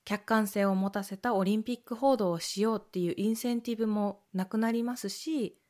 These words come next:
そうなると、もっともっと自国中心主義的なオリンピック報道がされて、で、それを受け取る読者たちは、これがオリンピックの形なんだっていう風な、良くないサイクルに入り込んでしまっているんじゃないかなっていうのが一つの理由です。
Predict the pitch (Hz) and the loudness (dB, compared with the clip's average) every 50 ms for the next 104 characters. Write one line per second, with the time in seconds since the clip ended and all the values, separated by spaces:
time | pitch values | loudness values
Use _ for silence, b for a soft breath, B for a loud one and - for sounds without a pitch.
0 | _ _ _ _ _ _ _ - - - 330 330 320 320 302 269 - - 294 277 | _ _ _ _ _ _ _ -10 -2 0 2 2 4 4 2 2 2 2 2 2
1 | 240 233 247 240 - 208 202 202 196 - 160 147 - 175 - 175 170 - - - | 4 2 0 0 0 0 0 0 0 -2 -6 -6 -6 -6 -6 -6 -8 -10 -12 -8
2 | - 180 175 175 - 190 180 180 175 - 190 180 - 175 - 190 185 - - 233 | -6 -4 -4 -4 -2 -4 -4 -4 -4 -6 -8 -8 -8 -8 -10 -10 -12 -8 -6 -4
3 | 277 302 269 - - _ _ - - 170 170 165 - 160 151 - - 156 - 143 | -2 -2 -2 -2 -6 _ _ -6 -4 -2 -2 -2 -4 -8 -10 -12 -12 -10 -10 -8
4 | - 143 - - - - 147 151 147 - - 147 _ _ _ _ _ _ _ _ | -8 -10 -14 -14 -12 -12 -10 -12 -12 -16 -20 -20 _ _ _ _ _ _ _ _
5 | _ _ _ - 339 330 330 311 285 277 269 254 247 254 254 247 - 240 233 226 | _ _ _ -8 -6 -2 0 2 4 4 4 4 2 0 0 0 2 2 2 4
6 | 226 226 226 - - 185 - 190 196 - 262 254 254 - 185 190 202 262 262 233 | 2 0 -2 -4 -8 -6 -6 -6 -6 -4 -4 -4 -4 -2 -4 -2 0 0 0 0
7 | - - - 175 175 180 175 180 190 180 - - 160 160 - - - - - - | -2 -2 -4 -2 -2 -2 -4 -4 -8 -8 -8 -12 -14 -14 -14 -16 -16 -14 -12 -6
8 | 180 175 175 175 175 202 262 285 - - - 175 170 165 165 - 175 160 156 147 | -4 -4 -2 -2 0 0 0 -2 -2 -6 -4 -4 -4 -4 -6 -8 -8 -8 -8 -10
9 | 151 - _ _ _ _ _ _ _ _ _ _ _ _ _ _ _ - - 320 | -12 -14 _ _ _ _ _ _ _ _ _ _ _ _ _ _ _ 0 0 0
10 | 320 - 233 202 220 240 220 185 - - 196 190 180 - - 147 139 127 123 - | 2 2 2 4 4 2 2 0 0 -2 -2 -2 -2 -4 -6 -8 -8 -10 -12 -16
11 | _ _ _ - - - 185 180 185 180 180 - 175 160 156 147 - 170 151 147 | _ _ _ -12 -6 -4 -2 -2 -2 -2 -4 -4 -4 -4 -4 -6 -8 -8 -8 -8
12 | - - - 156 156 156 147 151 - 151 143 143 143 - - 202 233 269 269 _ | -10 -10 -10 -8 -8 -8 -8 -8 -8 -10 -10 -10 -12 -10 -8 -6 -6 -6 -6 _
13 | - - - 160 170 196 240 233 - - - - - - 147 139 139 135 131 123 | -10 -8 -6 -6 -4 -6 -6 -6 -6 -8 -8 -8 -8 -10 -12 -12 -10 -12 -12 -12
14 | - - 131 - - - - | -14 -16 -18 -18 -20 -20 -20